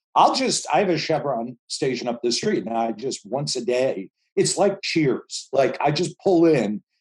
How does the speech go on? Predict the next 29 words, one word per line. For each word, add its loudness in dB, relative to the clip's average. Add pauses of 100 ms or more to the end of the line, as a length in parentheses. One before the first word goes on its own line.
(160)
everyone's 0
like, 0 (380)
"Hey!" 6
And, 0
like, 0 (500)
I 2
have 2
an 4
electric 2
car, 4
but 0
I'll, 2
like, -2 (640)
buy 4
ten -2
gallons 0
of -8
gas 2
and -14
just -8 (140)
pour 0
it -4 (120)
on 0
the 0 (440)
c-, -6
uh, 2
on 2
the, 0
uh, -2